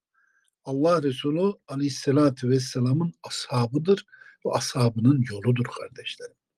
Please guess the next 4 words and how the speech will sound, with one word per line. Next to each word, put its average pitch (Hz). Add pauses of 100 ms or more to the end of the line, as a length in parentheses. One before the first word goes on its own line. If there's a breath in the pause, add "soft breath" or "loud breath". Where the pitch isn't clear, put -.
(1400 soft breath)
Allah 147
Subhanahu 143
ve 127
Teala 131